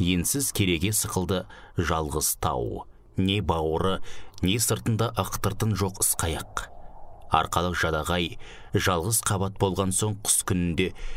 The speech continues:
жел терісінен соқса да, оңынан соқса да, паналығы жоқ, азынап тұрады. Қыстың басынан екі жағын қар алып, жұмыртқадай қылып тегістеп тастайды. Сондықтан өзге жер ашық болып тұрғанда,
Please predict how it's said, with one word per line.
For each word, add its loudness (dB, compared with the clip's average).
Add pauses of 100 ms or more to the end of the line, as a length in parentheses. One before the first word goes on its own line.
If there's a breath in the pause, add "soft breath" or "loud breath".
(160 loud breath)
жел 2
терісінен 0
соқса 0
да, 2
оңынан 2
соқса 0
да, 0
паналығы 0
жоқ, 0 (260 loud breath)
азынап 0 (160)
тұрады. -6 (420 loud breath)
Қыстың 2
басынан 0
екі 0
жағын 0
қар 0
алып, -2 (320 loud breath)
жұмыртқадай 0
қылып -2
тегістеп 0
тастайды. -4 (960 loud breath)
Сондықтан 2
өзге 2
жер 2
ашық 0
болып 0
тұрғанда, 2